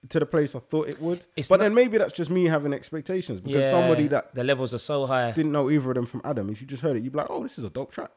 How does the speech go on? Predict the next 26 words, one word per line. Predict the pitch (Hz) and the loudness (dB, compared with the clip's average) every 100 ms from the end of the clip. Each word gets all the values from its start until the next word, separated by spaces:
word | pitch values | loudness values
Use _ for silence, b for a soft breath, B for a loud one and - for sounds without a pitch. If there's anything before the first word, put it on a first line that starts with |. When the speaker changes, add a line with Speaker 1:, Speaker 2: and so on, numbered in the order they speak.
| _ - | _ -4
Speaker 2:
The | |
Speaker 1:
'Cause | 123 | -2
Speaker 2:
le- | 139 | 0
Speaker 1:
it | 160 | 0
is | 233 | -2
a | - | -4
dope | 95 90 | -8 -10
track. | - | -8
Speaker 2:
Yeah, | 170 139 | -4 -4
solid. | - 180 135 - - | -2 -4 -4 -6 -12
It's | 143 - | -14 -10
solid. | 196 170 117 - B | -6 -6 -8 -12 B
It's | - 123 | -12 -6
nice | 202 190 | -2 -2
when | 170 156 | -2 -4
the | 151 | -4
two | - 170 | -4 -6
gen-, | 139 160 151 - | -4 -6 -6 -10
the | 135 | -12
two | - 160 151 139 | -8 -6 -4 -4
genres | 147 143 127 | -6 -8 -8
can | - 123 | -10 -10
combine. | 127 123 131 117 | -8 -6 -6 -6
Like, | 113 | -8
you | 117 | -10
got | 123 107 | -10 -10